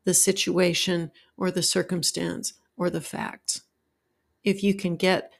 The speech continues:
the emotion out of it and make it completely factual and get specific.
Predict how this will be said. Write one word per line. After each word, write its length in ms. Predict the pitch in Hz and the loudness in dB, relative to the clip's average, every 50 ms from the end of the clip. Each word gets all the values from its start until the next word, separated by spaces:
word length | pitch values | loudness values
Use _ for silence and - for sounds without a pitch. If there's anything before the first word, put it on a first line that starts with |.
| _ _ _ | _ _ _
the 120 | - 180 185 | 0 2 2
emotion 460 | 180 175 180 180 220 214 - - - | 4 4 4 4 4 4 2 0 0
out 200 | - 165 170 170 | 0 0 0 0
of 80 | 175 | 0
it 140 | 180 - - | -2 -2 -2
and 120 | - 156 170 | -4 -4 -2
make 240 | - 170 180 - | -2 -2 -2 -2
it 140 | - - - | -4 -6 -6
completely 640 | - - 170 170 - - 190 202 196 - - 190 185 | -8 -10 -10 -8 -2 2 4 4 4 4 2 0 -2
factual 600 | - 180 165 170 165 - - 175 160 151 147 - - - _ _ _ - | 0 -2 -2 -2 -2 -4 -2 0 0 -2 -2 -8 -14 -20 _ _ _ -8
and 120 | 170 165 | -8 -4
get 280 | - 170 180 185 - - | -2 0 0 0 2 2
specific. 840 | - - - 185 175 - - 180 170 - - - - - - - | 0 2 2 2 2 2 2 2 0 -2 -4 -8 -8 -10 -16 -20